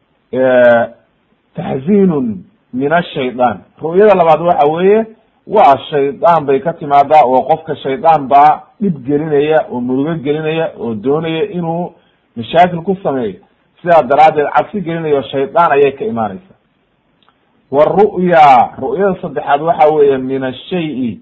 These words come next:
yuhaddithu bihi al-insaan nafsahu." Waxa weeye waxyaalihii uu qofku isaga sheekaysanayay, naftiisa ku fekerayay, oo hadha uu ku qarwo wey.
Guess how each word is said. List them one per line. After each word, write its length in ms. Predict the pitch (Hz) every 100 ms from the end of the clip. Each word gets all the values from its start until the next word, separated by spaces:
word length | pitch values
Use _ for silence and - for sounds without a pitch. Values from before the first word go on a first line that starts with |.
| _ _ _ _ _ _ _ _ _ _ _ _ _ _ _
yuhaddithu 600 | 220 - 160 139 143 156
bihi 220 | 127 143 135
al-insaan 920 | 120 110 120 113 147 139 139 135 120
nafsahu." 920 | 139 - - 120 104 101 98 90 85 - _ _ _ _
Waxa 200 | - 202
weeye 160 | 202 185 156
waxyaalihii 400 | 151 160 196 165
uu 100 | 151
qofku 280 | 170 160
isaga 260 | 135 147 165 165
sheekaysanayay, 800 | 143 139 131 127 151 147 147 135
naftiisa 640 | 143 156 - 143 127 -
ku 180 | - 175
fekerayay, 840 | - 143 - 160 156 156 151 - _ _
oo 80 | 196
hadha 200 | 180 180
uu 140 | 160 139
ku 140 | 180
qarwo 400 | - 156 151 151
wey. 200 | 131 95